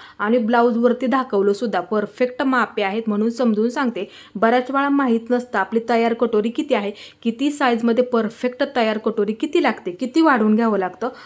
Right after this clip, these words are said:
आज मी तुम्हाला एकदम सोप्या भाषेमध्ये समजून सांगितलं आणि ब्लाऊजवरती दाखवलं सुद्धा. परफेक्ट ब्लाऊज बसतात, ह्या पद्धतीने तुम्ही परफेक्ट मापे टाकू शकता. आणि हे सुद्धा वहीमध्ये लिहून ठेवा,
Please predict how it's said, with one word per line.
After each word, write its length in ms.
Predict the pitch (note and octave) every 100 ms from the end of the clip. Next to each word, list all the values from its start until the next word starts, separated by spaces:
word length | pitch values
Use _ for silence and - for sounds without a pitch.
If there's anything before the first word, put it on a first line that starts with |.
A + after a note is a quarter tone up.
| -
आज 260 | F#3+ A#3+ C#4
मी 100 | C#4+
तुम्हाला 280 | B3 A#3+
एकदम 340 | - A3 A3 C#4
सोप्या 360 | C#4+ B3+ A#3
भाषेमध्ये 420 | A3 G#3+ A#3 A3 A3+
समजून 380 | A#3 G#3 G3
सांगितलं 440 | A#3 D4+ D4 A#3+ A#3+ A#3+ -
आणि 140 | G#3 A#3
ब्लाऊजवरती 600 | A3+ B3+ B3+ C4 C4 C#4+
दाखवलं 440 | C4 B3 G#3+ A3
सुद्धा. 240 | A3+ A3+
परफेक्ट 580 | E3+ - A3 A3 C4+ B3+
ब्लाऊज 320 | C4 A#3+ A#3
बसतात, 380 | G#3+ B3+ C4 G#3+ G#3+ - -
ह्या 120 | B3+ C#4+
पद्धतीने 480 | C#4+ B3 G#3 A3
तुम्ही 240 | A3 A3+ A#3
परफेक्ट 480 | A#3 G#3 - G#3 A#3+
मापे 360 | A3+ G3 G#3+
टाकू 340 | A3 G3+ E3+ F#3+
शकता. 320 | A3+ A3 G3+ - -
आणि 160 | G#3 G#3
हे 180 | G#3+ C#4
सुद्धा 220 | D4 D4
वहीमध्ये 480 | D4 C#4+ C#4+ C#4+ C#4+
लिहून 240 | C#4 C#4
ठेवा, 240 | A#3+ A3+